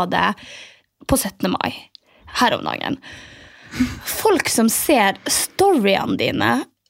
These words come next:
og folk som bare generelt ser Instagrammen din, og så er det sånn, det er jo greit de følgerne du har, kjæresten din, vennene dine, men så er det jo også familien din, tante og onkelen din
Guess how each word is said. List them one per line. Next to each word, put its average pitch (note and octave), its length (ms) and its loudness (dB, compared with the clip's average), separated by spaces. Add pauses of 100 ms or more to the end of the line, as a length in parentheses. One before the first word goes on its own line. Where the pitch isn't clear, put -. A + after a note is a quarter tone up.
(300)
og D4 100 0
folk F4 220 2
som A3 200 0
bare A#3+ 220 2
generelt A3+ 640 2
ser G#3 420 2
Instagrammen A#3 960 2
din, G#3 240 2 (200)
og D4 180 2
så F4 100 4
er F4 60 2
det D#4+ 100 2
sånn, B3+ 180 4
det B3 120 4
er E4 80 4
jo C4+ 120 0
greit C4+ 420 2
de F#3+ 120 0
følgerne A3+ 720 2
du A3+ 100 4
har, A3+ 500 2
kjæresten G3 720 2
din, G3+ 440 4
vennene G3+ 480 2
dine, G#3 340 2 (1500)
men A#3+ 180 4
så B3 120 2
er G#3+ 160 6
det B3+ 120 2
jo E4 80 4
også G#3 280 2 (120)
familien G3 680 -2
din, C#4+ 280 4 (160)
tante G#3 340 0
og - 120 -4
onkelen G3+ 480 0
din C4+ 240 4